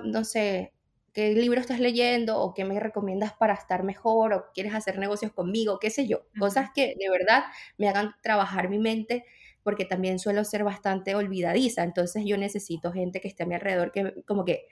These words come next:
Speaker 1: "Isa, dale que tú puedes, dale que tienes todo para hacer cosas increíbles". Entonces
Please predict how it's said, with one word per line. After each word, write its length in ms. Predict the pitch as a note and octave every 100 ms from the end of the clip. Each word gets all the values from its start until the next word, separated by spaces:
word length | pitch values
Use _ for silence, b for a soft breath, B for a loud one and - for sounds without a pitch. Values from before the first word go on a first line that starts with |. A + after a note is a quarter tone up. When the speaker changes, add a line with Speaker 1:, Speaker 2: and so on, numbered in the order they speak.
| B B B B
Speaker 1:
"Isa, 260 | G#3 G3+
dale 260 | G3 G3+ G3+
que 80 | F3+
tú 160 | F#3 -
puedes, 580 | A3 G#3+ G#3 A3+ G#3+ G3
dale 320 | G3+ G#3 G#3
que 80 | G3+
tienes 320 | F#3 G3+ -
todo 300 | A3 G#3 G#3
para 160 | G#3+ G3+
hacer 440 | - F3+ F#3 - _ _ _ _ _ _ - F#3
cosas 300 | A3 A3 A#3
increíbles". 580 | G#3+ - E3 E3+ E3 F3
Entonces 560 | F3+ F3 F3+ G#3 -